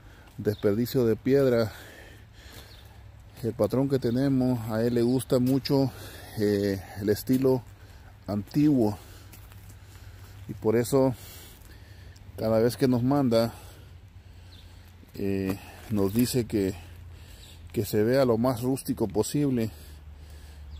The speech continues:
Entonces, eso es lo que hacemos, tratar de seguirle los pasos a él, porque él tiene una compañía de eso, de remodelación de casas antiguas. Todo este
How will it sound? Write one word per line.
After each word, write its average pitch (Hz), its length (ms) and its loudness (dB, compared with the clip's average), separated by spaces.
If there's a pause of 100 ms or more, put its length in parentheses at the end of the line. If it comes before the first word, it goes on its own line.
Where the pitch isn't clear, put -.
(100)
Entonces, 120 840 -2 (600)
eso 110 160 0
es 107 60 0
lo 110 100 0
que 110 120 -2
hacemos, 127 680 0 (1300)
tratar 113 260 -4
de 120 140 0
seguirle 117 340 0
los 104 160 2
pasos 113 400 0
a 113 140 2
él, 139 240 2 (960)
porque 110 180 -6
él 110 80 -4
tiene 120 300 0
una 117 180 0
compañía 113 760 0 (140)
de 98 280 0
eso, 131 280 0
de 104 220 -2 (1000)
remodelación 107 1120 0
de 127 120 2
casas 123 400 0
antiguas. 113 580 2 (1400)
Todo 110 300 0
este 113 640 0